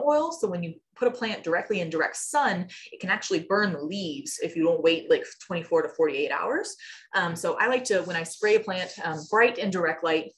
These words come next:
totally fine, but keep it out of a full sun situation for at least, I would say, twenty-eight to forty-eight hours. Um, and that's gonna make sure that the plant can absorb in some of that oil in its pores, and it's not going to just sit on top of it and just create a total sun slick where it can create burn spots.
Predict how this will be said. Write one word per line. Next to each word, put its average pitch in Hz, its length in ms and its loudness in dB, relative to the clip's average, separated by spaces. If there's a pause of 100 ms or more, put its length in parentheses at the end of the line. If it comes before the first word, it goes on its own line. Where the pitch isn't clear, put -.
totally 196 300 -2
fine, 143 360 -2
but 139 220 -6
keep 247 160 -2
it 247 140 4
out 180 160 4
of 175 260 4
a - 60 -14
full 196 260 -2
sun 180 280 -4
situation 147 640 -4
for 151 100 0
at 147 140 -4
least, 185 400 -6 (260)
I 165 40 -4
would 160 140 -2
say, 151 180 0
twenty-eight 147 360 -10
to - 60 -14
forty-eight - 380 -4
hours. - 400 -8 (460)
Um, 160 260 2
and 175 120 -2
that's 214 200 0
gonna 190 160 2
make 170 180 0
sure 180 140 2
that 165 140 2
the 165 60 -8
plant - 260 -6
can 165 100 -10
absorb 165 460 2
in 190 160 0
some 226 180 -2
of 233 60 2
that 247 200 4
oil 247 280 6
in 226 100 0
its 233 140 -8
pores, 247 440 4
and 180 120 -6
it's 170 160 -4
not 180 200 -4
going 185 260 -2
to 165 220 0
just 160 300 -4
sit - 180 4
on 165 160 -2
top 180 360 4
of 151 100 0
it 143 160 2
and 156 100 -8
just 151 200 -2
create 156 340 -2
a 147 60 -2
total 160 320 0
sun 156 280 -4
slick 135 320 -2
where 147 140 -2
it - 80 -10
can - 100 -20
create - 280 -4
burn 143 180 -2
spots. - 480 -10